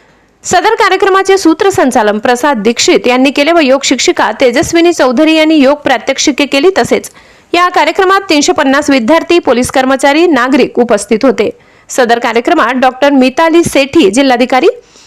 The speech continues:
महेश पाटील, तालुका क्रीडा अधिकारी शहादा, ओमकार जाधव, क्रीडा अधिकारी संजय बेलोरकर, क्रीडा अधिकारी भगवान पवार, राज्य क्रीडा मार्गदर्शक एसएम मिशन महाविद्यालयाचे पर्यवेक्षक मिनल वडवी,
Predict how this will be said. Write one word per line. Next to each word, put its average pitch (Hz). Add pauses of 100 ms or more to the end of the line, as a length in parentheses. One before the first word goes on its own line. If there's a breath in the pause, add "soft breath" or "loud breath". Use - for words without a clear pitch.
(140 soft breath)
महेश 320
पाटील, 392
तालुका 285
क्रीडा 302
अधिकारी 294
शहादा, 277 (100)
ओमकार 262
जाधव, 247
क्रीडा 285
अधिकारी 262 (420 loud breath)
संजय 330
बेलोरकर, 359
क्रीडा 269
अधिकारी 262
भगवान 254
पवार, 269
राज्य 247
क्रीडा 247
मार्गदर्शक 233 (420 soft breath)
एसएम 381
मिशन 349
महाविद्यालयाचे 302
पर्यवेक्षक 262
मिनल 247
वडवी, 240